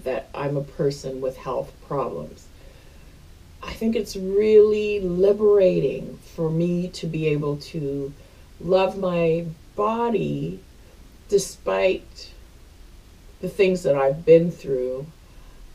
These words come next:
Uh, it can be hard to look and see all these visual reminders,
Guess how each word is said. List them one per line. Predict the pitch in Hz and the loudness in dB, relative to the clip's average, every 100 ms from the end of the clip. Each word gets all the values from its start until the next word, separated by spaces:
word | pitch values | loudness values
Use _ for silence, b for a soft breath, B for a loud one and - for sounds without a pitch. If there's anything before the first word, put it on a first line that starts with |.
| - - | -20 -18
Uh, | - - - - - - - - | -12 -10 -10 -10 -10 -12 -12 0
it | 208 | 2
can | 247 233 | 2 0
be | 233 | -2
hard | 247 277 - - | 0 2 0 -2
to | 269 | -2
look | 214 180 180 | 2 2 2
and | 160 160 | -4 -6
see | - 196 | -6 0
all | 185 185 | 2 2
these | 185 147 | -2 -4
visual | 151 180 202 196 170 | 0 0 2 0 0
reminders, | 151 139 139 147 196 156 127 - - - - | -4 -6 -6 -4 -4 -4 -8 -10 -14 -20 -20